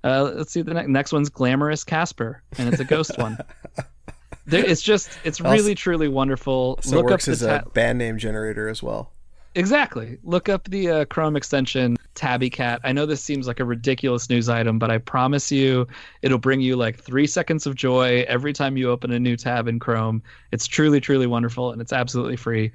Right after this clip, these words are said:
Speaker 1: unless you wanna buy a new animal, which I did, because for a buck, it's so fun, who cares? Uh, but, uh, Tabby Cat is called, and you can just Google Chrome extension, search for it, and add it to your Chrome extensions.
Speaker 2: Very cool.
Speaker 1: But just do it. I think it's worth it.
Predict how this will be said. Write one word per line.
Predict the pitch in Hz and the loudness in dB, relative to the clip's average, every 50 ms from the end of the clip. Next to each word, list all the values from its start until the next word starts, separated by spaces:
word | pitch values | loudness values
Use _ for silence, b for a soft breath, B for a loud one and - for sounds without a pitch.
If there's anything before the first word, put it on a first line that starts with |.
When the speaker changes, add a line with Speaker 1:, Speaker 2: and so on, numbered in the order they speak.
| b b b b | b b b b
Speaker 1:
unless | 123 120 113 - | 0 0 2 2
you | 123 | 2
wanna | 117 113 113 | 2 2 2
buy | 117 113 113 | 2 0 2
a | |
new | 113 113 113 | 0 0 0
animal, | 113 113 117 117 120 117 | 0 -2 -2 -2 -2 -2
which | 120 120 - | -2 0 0
I | 151 143 131 | 0 0 2
did, | 127 120 120 123 | 0 -2 -2 -4
because | 127 117 - 120 113 113 117 - _ - | -10 -6 -6 -6 -6 -6 -8 -14 _ -10
for | _ 139 127 | _ -2 -2
a | 120 | 0
buck, | 123 131 127 120 - - - - _ _ _ _ _ - 190 | 0 0 0 0 -2 -10 -20 -20 _ _ _ _ _ -16 -12
it's | - - 139 - | -10 -10 -8 -2
so | - 175 156 139 | 0 0 0 0
fun, | - - 127 117 110 | 0 0 0 2 2
who | 113 113 110 | 0 -4 -6
cares? | - - 110 98 104 - - b b b b b b b b b | -8 -10 -10 -10 -12 -16 -16 b b b b b b b b b
Uh, | - 131 131 127 120 120 117 113 | -2 0 0 2 2 0 0 -2
but, | 123 - 131 123 127 123 - | 0 0 2 2 2 0 -2
uh, | - 123 117 113 113 113 | -2 -2 -2 -2 -4 -6
Tabby | - - 156 151 151 156 | -6 -4 -2 -2 -2 -4
Cat | 147 - - 151 139 135 - | -6 -6 -4 -4 -4 -4 -6
is | 135 123 | -10 -10
called, | 117 - 117 113 117 113 120 - b b b b b b b b _ | -8 -6 -4 -4 -4 -4 -6 -8 b b b b b b b b _
and | 117 117 | -2 0
you | 117 113 | 0 0
can | - 120 | 2 0
just | 120 117 117 - - - - _ | 0 0 -2 -4 -10 -14 -8 _
Google | - 131 120 123 120 113 | 2 2 4 4 2 0
Chrome | 117 - 123 117 117 117 | 0 0 0 0 0 0
extension, | 117 113 - - 120 113 117 113 - 120 120 | -2 -2 -4 -4 -4 -2 -2 -4 -4 -6 -6
search | - - 120 113 113 | -4 -6 -8 -8 -8
for | - - 123 120 117 | -6 -4 -4 -2 -2
it, | 110 - | -4 -6
and | 123 120 120 | -6 -6 -6
add | 120 117 117 117 | -4 -4 -4 -4
it | 117 - | -6 -4
to | - 120 | -2 0
your | 120 117 117 | 0 0 0
Chrome | 117 - 120 120 117 | 0 0 0 0 0
extensions. | 113 - - 117 113 113 - 117 113 120 123 | 0 -2 -4 -4 -4 -2 -2 -2 -2 -2 -4
Speaker 2:
Very | 127 110 - - 69 107 | -4 -4 -2 -2 -4 -4
cool. | - - 120 113 113 | -4 -4 -2 0 0
Speaker 1:
But | - 180 | 2 4
just | 247 214 - - | 4 2 2 2
do | 156 147 127 | 4 4 4
it. | 123 110 104 - - - _ _ _ _ _ | 4 0 -2 -8 -18 -20 _ _ _ _ _
I | - 165 | -2 0
think | 175 196 185 | 0 0 0
it's | 175 160 | 0 0
worth | 147 131 117 113 113 | 0 0 0 0 -6
it. | 107 | -14